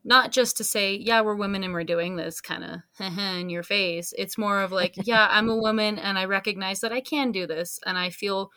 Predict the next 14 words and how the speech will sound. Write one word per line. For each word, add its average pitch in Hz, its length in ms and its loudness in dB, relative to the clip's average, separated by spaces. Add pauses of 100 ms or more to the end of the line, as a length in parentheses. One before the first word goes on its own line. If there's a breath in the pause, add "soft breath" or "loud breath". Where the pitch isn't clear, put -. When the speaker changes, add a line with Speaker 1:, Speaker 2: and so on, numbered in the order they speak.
(140 soft breath)
Speaker 1:
proud 175 220 2
of 170 80 -14
myself 170 640 -4 (160)
for 170 120 -8
doing 98 400 -14
it." - 160 -18 (420 soft breath)
Um, 175 260 0
so - 120 -4
they, 226 180 6
they 233 160 4
have 262 120 2
a 277 40 6
lot 277 180 6
of 226 140 -4